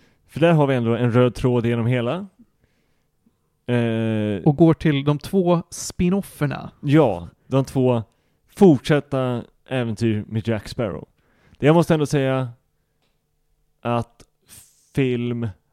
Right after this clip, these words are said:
Speaker 1: fem, förutom att jag tycker att Johnny Depps insats och bitar av manuset kanske inte riktigt håller hundra procent i den filmen.
Speaker 2: Nej, han är så unlikable.
Speaker 1: Ja.
Speaker 2: Att det inte är sant.
Speaker 1: Men det som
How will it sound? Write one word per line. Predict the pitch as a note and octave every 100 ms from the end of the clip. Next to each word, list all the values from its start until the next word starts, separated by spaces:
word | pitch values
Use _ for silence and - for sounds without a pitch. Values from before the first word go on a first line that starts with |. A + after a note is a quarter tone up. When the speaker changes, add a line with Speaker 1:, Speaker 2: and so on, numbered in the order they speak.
| _
Speaker 1:
fem, | - - G#3+ C3 G2+ B2 D#3 - _ _ _ _ _ _
förutom | - C3 - C#3
att | B2 -
jag | - A2
tycker | A#2 A2
att | - _ _
Johnny | A2+ A#2
Depps | A2 A#2+ -
insats | A#2 G#2+ - G#2 - - - E4+
och | A2 G2+ -
bitar | G2+ A2 F#2 A#2
av | G#2+ F#2+ -
manuset | G2+ A2+ G#2+ F#2+ G2+ - -
kanske | G#2+ G2
inte | G2+ G#2
riktigt | G2 - G#2
håller | A2 G#2
hundra | G2+ A2+ F3+ D3
procent | - F#2+ A2+ A2
i |
den | A2 G#2
filmen. | G#2+ A2 D3 - -
Speaker 2:
Nej, | C#3
han | F3+ F3+ -
är | F#3+
så | - - - - D4+ G3 -
unlikable. | E3 D3 - - - _
Speaker 1:
Ja. | - G#2+ F#2+ - _
Speaker 2:
Att | -
det | D3
inte | C#3+ C#3+
är |
sant. | - C3+ _ -
Speaker 1:
Men | C#3
det | C#3+ C3
som | C#3